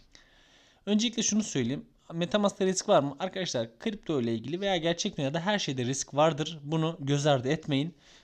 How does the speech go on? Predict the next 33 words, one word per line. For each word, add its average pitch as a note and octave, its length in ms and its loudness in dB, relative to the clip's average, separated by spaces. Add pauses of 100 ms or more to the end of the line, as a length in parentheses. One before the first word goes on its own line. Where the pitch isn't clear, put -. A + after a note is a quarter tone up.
(120)
Bunun A3 160 6
için D#3+ 220 2
ne F3 40 2
yaparsınız? E3 680 0
İşte - 180 -8
Metamask E3 420 -2
da - 80 -4
kullanırsınız. B2+ 580 -6
Borsada D3 460 0
da C3 80 2
bir, A#2 180 -2
bir C3 100 -6
kısmını - 260 -4
tutabilirsiniz. A#2 540 -6
Bir D3 60 -6
kısmını D#3 320 -6
da D#3+ 60 0
soğuk D#3 280 -2
cüzdanda D#3 280 0
tutabilirsiniz D3+ 480 -4
ve G#3 200 -2
sepet G3 340 -2
yapmış A2 300 0
olursunuz. - 540 -16 (600)
Metamask'a A3 500 2
tıklıyorum. G#3 520 -2 (380)
Sağ A3 260 2
üst - 120 0
tarafta C3+ 360 0
download C#3 420 4
var. G3 180 -2
Tıklıyorum, C#3+ 500 -2
indir. C3+ 440 0